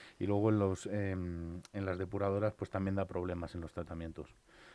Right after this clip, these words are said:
Aumenta la demanda biológica de oxígeno, que es algo parecido a lo de la eutrofización. Necesitaríamos para, eh, oxidar esa materia orgánica que es el aceite,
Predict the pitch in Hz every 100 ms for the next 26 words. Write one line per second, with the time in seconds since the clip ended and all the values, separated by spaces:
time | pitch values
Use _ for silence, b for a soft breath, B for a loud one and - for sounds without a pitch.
0 | b - 95 95 87 92 92 92 92 92
1 | 90 90 95 92 95 90 123 117 107 117
2 | 90 - 87 87 87 85 92 90 90 90
3 | 90 90 90 87 - 107 113 _ _ b
4 | b b b b b - 87 87 92 95
5 | 92 92 92 - 92 90 90 - 95 -
6 | 101 - 92 95 98 98 98 92 92 95
7 | 95 95 101 95 95 92 95 - 95 92
8 | 90 - 101 95 90